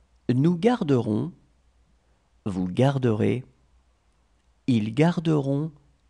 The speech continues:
elles garderont. Discuter.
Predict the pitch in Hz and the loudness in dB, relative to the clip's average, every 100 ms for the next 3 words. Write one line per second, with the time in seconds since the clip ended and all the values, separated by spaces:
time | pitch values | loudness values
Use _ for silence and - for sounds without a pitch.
0 | _ 170 220 180 151 127 113 107 - - | _ 2 2 0 -2 -2 -4 -6 -6 -10
1 | 123 _ _ _ _ _ _ _ _ _ | -12 _ _ _ _ _ _ _ _ _
2 | _ _ _ _ _ _ - - _ _ | _ _ _ _ _ _ -20 -20 _ _
3 | - - - _ - 120 151 208 - 143 | -20 -20 -20 _ -14 -6 -2 -2 -2 -6
4 | - 95 85 - | -4 -4 -6 -10